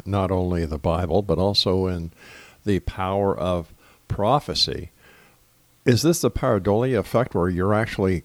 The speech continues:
connecting dots that aren't necessarily there in order to have your belief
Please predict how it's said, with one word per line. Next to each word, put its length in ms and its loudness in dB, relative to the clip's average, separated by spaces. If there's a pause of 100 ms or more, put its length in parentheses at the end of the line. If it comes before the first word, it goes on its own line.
connecting 560 0
dots 360 2
that 220 2
aren't 240 -2
necessarily 680 0
there 320 0
in 100 -2
order 280 0
to 520 2
have 440 -2
your 180 0
belief 760 0